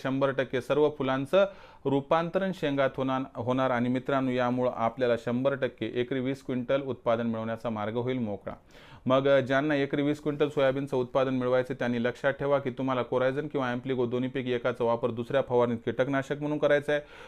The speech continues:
दुसरी महत्त्वाची गोष्ट की तुम्हाला बुरशीनाशक म्हणून फक्त साफ याचा वापर करायचा आहे. तिसरी गोष्ट, तुम्हाला टॉनिक म्हणून जिब्रॅलिक ॲसिडचा वापर करायचा आहे. चौथा आणि शेवटचा मुद्दा मित्रांनो, विद्राव्य खत म्हणून झिरो बावन चौतीसचा वापर पंधरा लिटरच्या पंपाला शंभर ग्रॅम करायचा आहे.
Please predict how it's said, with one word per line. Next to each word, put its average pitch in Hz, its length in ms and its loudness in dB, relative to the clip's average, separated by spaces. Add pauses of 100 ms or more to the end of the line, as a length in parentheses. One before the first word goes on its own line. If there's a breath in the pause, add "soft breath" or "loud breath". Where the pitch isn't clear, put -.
(140 loud breath)
दुसरी 147 260 -2
महत्त्वाची 156 460 0
गोष्ट 151 280 2
की 147 100 -2
तुम्हाला 147 300 0
बुरशीनाशक 139 560 -2
म्हणून 139 180 -2
फक्त 123 220 -4
साफ 127 360 0
याचा 147 280 4
वापर 147 280 2
करायचा 147 320 2
आहे. 139 100 0
तिसरी 147 240 -2
गोष्ट, 151 260 0
तुम्हाला 143 400 0
टॉनिक 139 300 0
म्हणून 131 200 -2
जिब्रॅलिक 127 420 0
ॲसिडचा 151 360 0
वापर 151 260 2
करायचा 147 360 2
आहे. 147 80 2 (380 loud breath)
चौथा 160 260 6
आणि 160 140 0
शेवटचा 143 400 0
मुद्दा 131 300 -2
मित्रांनो, 127 400 -2
विद्राव्य 143 380 2
खत 135 220 0
म्हणून 127 160 -4
झिरो 127 200 0
बावन 127 260 -2
चौतीसचा 120 460 -2
वापर 120 240 2
पंधरा 120 280 -4
लिटरच्या 123 320 -4
पंपाला 113 440 -2
शंभर 113 340 -6
ग्रॅम 117 240 -6
करायचा 107 440 -6 (180)
आहे. 98 540 -6